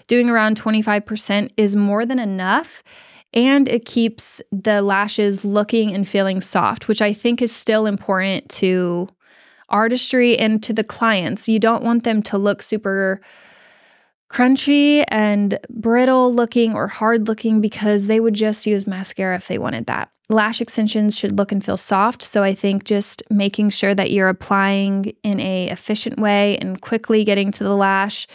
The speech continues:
while s-, still leaving it open, um, without adhesive all over it, I think that's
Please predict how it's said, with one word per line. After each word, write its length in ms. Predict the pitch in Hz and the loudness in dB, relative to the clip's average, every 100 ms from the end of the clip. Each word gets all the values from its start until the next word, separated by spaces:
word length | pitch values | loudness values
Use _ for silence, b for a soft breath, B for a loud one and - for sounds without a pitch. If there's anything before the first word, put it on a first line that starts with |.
| B B - | B B 0
while 200 | 196 202 | 2 0
s-, 180 | - - - | -4 -12 -8
still 320 | - - 214 | -6 0 2
leaving 340 | 208 208 208 202 | 4 2 2 0
it 300 | 196 - _ _ _ _ _ - | -2 -2 _ _ _ _ _ 0
open, 680 | 214 214 226 240 247 247 233 | 0 2 2 2 2 0 0
um, 500 | 214 208 202 196 196 | -2 0 0 -2 -2
without 280 | 202 208 208 | -2 0 0
adhesive 420 | 208 233 220 240 | 0 -2 0 2
all 180 | 226 233 | 2 2
over 260 | 233 240 247 | 2 2 2
it, 240 | 254 - - | 0 -2 -2
I 100 | 214 | -2
think 240 | 214 208 | 0 0
that's 340 | 208 202 - | -2 -4 -8